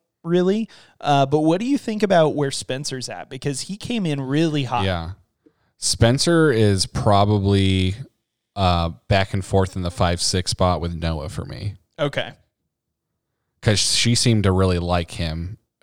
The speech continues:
Speaker 2: in their, in la-, last episode last week.
Speaker 1: So here's how we have it so far.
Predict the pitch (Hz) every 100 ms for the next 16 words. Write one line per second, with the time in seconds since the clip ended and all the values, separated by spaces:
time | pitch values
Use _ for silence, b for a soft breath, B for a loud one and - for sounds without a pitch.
0 | _ - 92 87 85 80 - 101 85 85
1 | 80 - 92 85 - - - 69 73 -
2 | 69 78 _ _ _ _ _ _ _ _
3 | _ _ _ B B B B B - 214
4 | 196 - 226 277 285 240 180 156 165 156
5 | - - 160 143 147 123 127